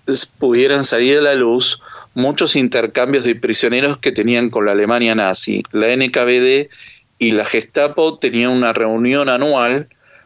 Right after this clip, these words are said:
para intercambiar prisioneros. Es decir, entre mil novecientos treinta y nueve y el cuarenta y uno hicieron tres reuniones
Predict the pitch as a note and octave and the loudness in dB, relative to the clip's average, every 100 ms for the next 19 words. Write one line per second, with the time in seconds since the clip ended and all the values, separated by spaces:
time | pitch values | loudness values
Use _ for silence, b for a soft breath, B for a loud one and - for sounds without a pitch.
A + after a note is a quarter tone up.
0 | b - B2+ C3 C#3+ - B2 A#2 A#2 A#2 | b -2 0 2 0 -2 -4 -2 -2 -2
1 | A2 A2+ B2 B2 A2+ - G#2+ A2 G2+ F#2 | -2 0 0 0 -2 -2 -2 -2 -2 -2
2 | - A2 G#2 A2+ G#2+ G#2+ A2 G#2+ A#2 C3 | -4 -4 -2 0 0 0 0 0 0 0
3 | - C#3+ - C#3 C3+ C3 C3 B2+ C3 C3+ | 0 -2 -2 -2 -2 0 0 0 0 2
4 | A#2+ G#2+ - A2+ A#2 C#3 C#3 A#2+ C3 D3+ | 2 0 0 0 0 0 0 0 2 0
5 | F3 B B B - C3 B2+ A#2+ A#2+ A#2 | -4 B B B -8 -2 0 0 -2 -2
6 | C3 C3+ C#3 B2+ C3+ C#3 B2+ A#2+ C3+ D#3+ | 0 0 2 0 0 0 0 0 0 0
7 | - | -2